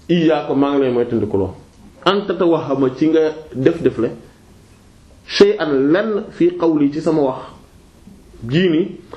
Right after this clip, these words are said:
min mazhabu tanaasukh, ci mazhabu tanaasukh mooy incarnation, mais incarnation dafa am.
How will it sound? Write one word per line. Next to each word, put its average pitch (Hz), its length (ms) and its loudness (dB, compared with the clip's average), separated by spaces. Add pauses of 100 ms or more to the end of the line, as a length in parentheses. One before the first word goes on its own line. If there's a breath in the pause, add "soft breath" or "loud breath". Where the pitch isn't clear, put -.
(260 loud breath)
min 147 180 4
mazhabu 139 460 0
tanaasukh, 127 600 -2
ci 139 120 0 (140)
mazhabu 127 420 -2
tanaasukh 123 400 -4
mooy 127 300 -2 (520)
incarnation, 104 680 -4 (720)
mais 127 320 -2 (720)
incarnation 117 560 -2
dafa 110 160 -8
am. 98 100 -12